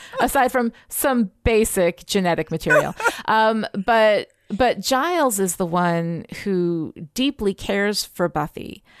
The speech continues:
and who will feel her loss, her pain, um, everything, you know, um, and take that very personally. And I really, I loved seeing that in him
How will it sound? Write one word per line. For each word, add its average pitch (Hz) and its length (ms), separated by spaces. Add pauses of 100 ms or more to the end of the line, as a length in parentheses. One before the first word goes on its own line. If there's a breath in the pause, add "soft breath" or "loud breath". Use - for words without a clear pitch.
(240 soft breath)
and 190 480
who 175 640
will 196 200
feel 208 840
her 185 640 (460 soft breath)
loss, 196 560
her 180 200
pain, 175 680 (420 soft breath)
um, 196 280
everything, 175 760
you 196 140
know, 165 400
um, 165 340
and 180 200
take 185 220
that 180 200
very 170 180
personally. 170 760
And 185 180
I 175 60
really, 202 560
I 202 120
loved 196 760 (320 soft breath)
seeing 185 540
that 151 340 (320)
in 202 200
him 147 380